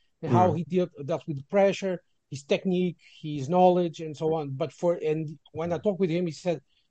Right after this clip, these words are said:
Speaker 1: "But my problem was when I went to the N F L, I was, like, ten years behind everyone else because they were there in the system. They are ahead. They played in the universities, in the college, in schools, and so on."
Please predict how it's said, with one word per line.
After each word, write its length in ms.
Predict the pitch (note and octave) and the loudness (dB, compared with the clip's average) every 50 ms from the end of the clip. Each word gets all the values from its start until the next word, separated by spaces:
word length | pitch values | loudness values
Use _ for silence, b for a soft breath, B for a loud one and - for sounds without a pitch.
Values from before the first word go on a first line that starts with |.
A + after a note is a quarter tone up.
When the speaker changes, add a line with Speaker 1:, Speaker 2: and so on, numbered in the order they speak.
| _ _ _ _ - | _ _ _ _ -4
Speaker 1:
"But 140 | F3 D#3+ | -2 0
my 100 | F3+ - | 0 2
problem 220 | - - A3 G#3+ G3 | 6 8 8 8 8
was 180 | G3 F#3+ D#3 | 6 4 4
when 160 | D#3+ F3 F3+ F3 | 0 0 0 2
I 60 | E3+ | 4
went 240 | F#3 G#3 A3+ F#3 - _ | 4 4 2 0 -2 _
to 80 | - D#3+ | -14 -14
the 80 | E3 - | -8 -4
N 60 | F#3 | -2
F 200 | F3+ F3 - - | -2 -2 0 0
L, 300 | E3+ E3 E3 F#3 A3 - _ _ | 2 2 2 0 -2 -6 _ _
I 140 | - D#3+ F3+ | 0 2 2
was, 460 | F3 F3 F#3+ F#3+ F#3 F3+ C#3+ C3+ - | 4 4 4 4 4 2 0 -2 -2
like, 200 | E3+ E3 D#3+ C#3+ - _ _ _ _ _ _ _ _ _ _ _ _ - | -2 0 -2 -2 -8 _ _ _ _ _ _ _ _ _ _ _ _ 2
ten 240 | G3+ G3+ G3+ G3 | 4 4 6 6
years 400 | F#3+ G3+ G#3 G#3+ G#3+ G#3 F#3 D3 | 6 6 6 6 6 4 2 0
behind 400 | D3+ G3 F3+ D#3+ F#3 F#3+ F#3+ F#3+ - | -2 -2 2 4 4 4 4 2 4
everyone 440 | D#3 F#3 F#3+ E3 F#3 F3+ F3+ F3+ G3 | 4 4 6 6 4 4 4 4 6
else 340 | G3 F#3 G3 A3 - - _ | 6 4 4 2 -2 -6 _
because 360 | - G#3+ F#3 G#3 G3+ G3+ F3 | 0 4 6 8 8 8 8
they 80 | E3+ G3+ | 6 8
were 320 | G3+ G3+ G#3 G#3 F#3+ E3+ - _ _ | 8 10 8 8 6 2 -4 _ _
there 200 | A#3+ B3 A3 F3+ | 8 8 8 8
in 80 | D#3+ C#3+ | 6 2
the 80 | C3+ | 0
system. 480 | C3+ C#3 D3 C#3 C#3+ - D3 C3+ C3 - _ _ _ _ _ | -2 -4 -6 -8 -6 -4 -4 -4 -4 -6 _ _ _ _ _
They 80 | - E3+ | 4 8
are 160 | F#3 G3 G#3 | 10 10 10
ahead. 320 | F#3+ D3 G3+ G3 F3 C#3+ | 10 10 8 6 6 4
They 100 | C3 D3 | 0 -6
played 360 | C#3 - E3+ F3+ F3 E3+ E3+ C#3 - - _ _ _ _ _ _ _ _ _ _ | -6 -2 0 2 2 2 0 -2 -6 -14 _ _ _ _ _ _ _ _ _ _
in 260 | F#3 F#3 G3 G3 F#3 | 2 2 2 4 4
the 100 | F3 F#3 | 2 0
universities, 680 | F#3+ - F#3 F#3+ G3+ G3+ E3+ F#3+ F3+ D3 - - D#3 C#3 | 0 0 0 2 2 2 2 2 0 -2 -4 -6 -8 -6
in 80 | C3+ C3 | -4 -2
the 120 | D3 D3+ | -2 -4
college, 600 | - - F3 F#3 F#3 F#3 E3+ D#3+ D3 C#3 B2 - | -2 4 6 6 6 8 6 2 0 0 -2 -4
in 300 | D3+ D3 D3+ D3+ D3+ C#3+ | -4 -4 -2 -4 -6 -6
schools, 560 | - - - - F#3+ G3+ G#3 G3+ G3+ F3+ D#3 | -8 -12 2 6 6 8 8 6 4 2 2
and 180 | E3 D#3+ D#3+ C#3 | 0 -2 -2 -2
so 180 | D3+ E3 D#3+ E3+ | -2 0 2 4
on." 200 | F3+ F#3 F#3+ | 4 4 2